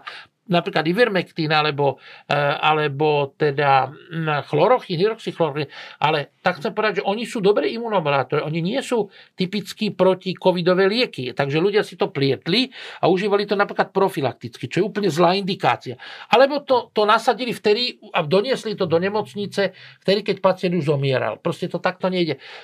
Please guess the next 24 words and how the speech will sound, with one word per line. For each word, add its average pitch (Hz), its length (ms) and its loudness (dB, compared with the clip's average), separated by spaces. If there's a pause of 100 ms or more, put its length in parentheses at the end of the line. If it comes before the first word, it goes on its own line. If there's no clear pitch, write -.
(120)
To 415 80 2
sú 233 160 0
lieky 247 320 2
na 220 80 6
povzbudenie 233 720 -2
imunity, 170 640 0
ale 165 240 0
nie 180 160 -2
sú 220 160 -10
to 190 80 -4
typické 175 480 -6
antikovidové 135 720 -2
lieky. 127 320 -2
Ale 120 160 -2
my 123 80 -6
teraz 160 240 -2
už 120 240 -8
máme 143 480 -2 (480)
po 156 80 4
tom 147 240 0
roku 277 560 2
aspoň 175 380 0 (100)
dve 156 240 4 (300)
molekuly, 196 720 0